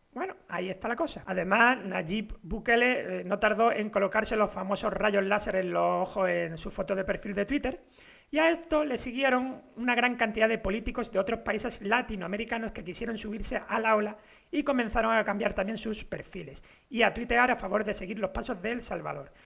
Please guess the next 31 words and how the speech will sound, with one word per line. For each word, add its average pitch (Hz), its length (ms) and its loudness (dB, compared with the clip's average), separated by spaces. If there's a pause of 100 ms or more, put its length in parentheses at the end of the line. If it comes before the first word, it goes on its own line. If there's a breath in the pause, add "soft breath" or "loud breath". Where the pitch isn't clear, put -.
(100)
Y 185 100 -6
no 214 160 0
tardaron 254 600 6
en 196 120 -4
aparecer 180 420 -2
rumores 247 400 2
acerca 226 360 0
de 202 100 -4
que 190 100 0
otros 226 280 4
países 233 280 0
de 170 100 -4
la 196 100 2
región 233 340 -2
también 202 340 -2
podrían 196 300 0
establecer 190 480 -2
regulaciones 180 640 -2
amigables 240 520 2
con 208 160 0
las 262 180 -2
criptomonedas. 165 840 -8 (420 soft breath)
Por 170 120 -4
ejemplo, 254 560 0
el 190 140 -4
diputado 180 560 0
paraguayo, 254 600 0
Carlos 208 360 -2
Antonio 196 400 0
Rejala 196 420 -4
Hellman, 247 440 -4